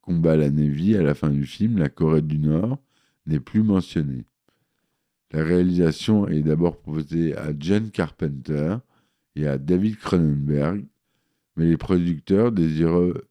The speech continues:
de développer un nouveau style visuel à Hollywood, choisissent Tony Scott, ayant repéré son esthétique chic,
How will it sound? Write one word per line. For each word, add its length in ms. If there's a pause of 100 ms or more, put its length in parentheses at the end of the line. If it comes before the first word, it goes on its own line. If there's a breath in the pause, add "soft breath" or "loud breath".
de 120
développer 580
un 80
nouveau 280
style 360
visuel 640
à 60
Hollywood, 640 (420)
choisissent 580
Tony 300
Scott, 540 (520)
ayant 340
repéré 460
son 280
esthétique 720
chic, 400